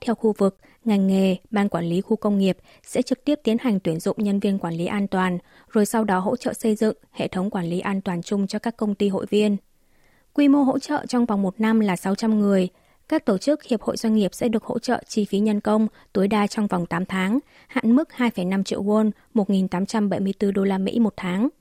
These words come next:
Bộ Tuyển dụng và Lao động kỳ vọng, dựa trên sự hiểu biết về đặc thù ngành nghề và chuyên môn cao, các nhân viên quản lý an toàn chung sẽ hỗ trợ tư vấn sâu cho doanh nghiệp dưới năm mươi nhân viên trong việc đánh giá rủi ro và xây dựng hệ thống phòng ngừa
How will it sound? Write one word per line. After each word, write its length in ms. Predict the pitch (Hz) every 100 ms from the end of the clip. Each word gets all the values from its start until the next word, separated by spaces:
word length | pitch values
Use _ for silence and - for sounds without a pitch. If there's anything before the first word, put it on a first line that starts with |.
| _ _ _ _ -
Bộ 140 | 247
Tuyển 180 | 233 208
dụng 200 | - 233
và 120 | 214
Lao 140 | 233
động 180 | 233 240
kỳ 180 | - 208
vọng, 220 | 214 214 -
dựa 200 | - -
trên 180 | - 254
sự 160 | - 214
hiểu 160 | 196
biết 260 | 175 269 -
về 100 | 214
đặc 140 | 196 -
thù 140 | 208
ngành 240 | 196 185 185
nghề 240 | 185 185
và 80 | 180
chuyên 220 | 180 220
môn 160 | 208 208
cao, 320 | 214 220 214 - - - -
các 120 | 302
nhân 180 | 294 262
viên 180 | 269
quản 160 | 254 190
lý 120 | 180
an 200 | 196 226
toàn 200 | 226 190
chung 200 | - 220
sẽ 160 | 220 208
hỗ 160 | 220
trợ 240 | - 262 - -
tư 120 | 214
vấn 140 | 196 202
sâu 300 | 247 226 220
cho 140 | 214
doanh 200 | 202 202
nghiệp 160 | 196 175
dưới 220 | - 196
năm 180 | 208 214
mươi 100 | 214
nhân 180 | 208 208
viên 260 | 214 220 208 - - -
trong 200 | 277 262
việc 160 | 233
đánh 160 | 196 208
giá 200 | 202 196
rủi 140 | 214 -
ro 240 | 202 214 208 - _
và 120 | 190
xây 180 | 185 214
dựng 180 | 202 208
hệ 140 | - -
thống 240 | - 180
phòng 240 | 196 196 180
ngừa 140 | 170